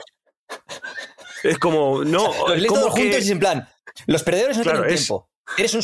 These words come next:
Speaker 1: ¿Vale?
Speaker 2: subnormal deprimido.
Speaker 1: Eres un subnormal y, y, si eres, y depresión. Hable-, ahora hablemos de depresión. O sea, en el anterior, eh, deja de ser un puto subnormal, que eres un payaso. Y en el siguiente es, eh, chicos, eh, hablemos de depresión. La verdad es que llevo un par de días, eh, triste y solitario.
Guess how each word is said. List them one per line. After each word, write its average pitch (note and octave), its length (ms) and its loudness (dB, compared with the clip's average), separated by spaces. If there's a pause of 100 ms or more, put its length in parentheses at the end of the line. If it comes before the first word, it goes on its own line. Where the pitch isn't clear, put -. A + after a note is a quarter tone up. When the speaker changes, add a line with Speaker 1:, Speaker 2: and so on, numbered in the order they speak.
Speaker 1:
¿Vale? C3 160 2
Speaker 2:
subnormal G3+ 420 -2
deprimido. C#3+ 500 0
Speaker 1:
Eres E3+ 180 0
un E3+ 80 2
subnormal D3 500 0 (280)
y, A3+ 380 -2 (160)
y, D3 120 0
si E3 120 0
eres, F3+ 220 0
y D#3+ 260 0 (220)
depresión. C3 420 0
Hable-, D3 240 0
ahora A3 300 2
hablemos E3+ 320 2
de B2+ 80 2
depresión. G2+ 480 -2
O - 580 -16
sea, E3 160 2
en D#3+ 60 0
el D#3+ 100 0
anterior, E3 400 0
eh, F3+ 120 0
deja D#3 260 0
de F#3 80 0
ser F3 140 0
un D#3+ 60 -2
puto D#3+ 220 -2
subnormal, C#3 480 0
que - 80 -4
eres B2+ 100 0
un C3+ 120 -2
payaso. A#2+ 440 -2 (680)
Y D3 120 0
en D3+ 60 2
el D3+ 60 0
siguiente D#3+ 320 0
es, F3 180 0
eh, G#2 220 0
chicos, - 420 -4
eh, D2 300 -4
hablemos F#2+ 400 -4
de F#2+ 80 -2
depresión. D#2 400 -4
La C2 80 -6
verdad A2 220 -4
es D#3+ 100 -4
que - 120 -4
llevo C#2+ 200 -4
un D2 80 -8
par D2+ 160 -6
de B1+ 100 -20
días, B1+ 460 -6
eh, B1+ 180 -12
triste E2 300 -6
y C2+ 40 -6
solitario. C2 600 -6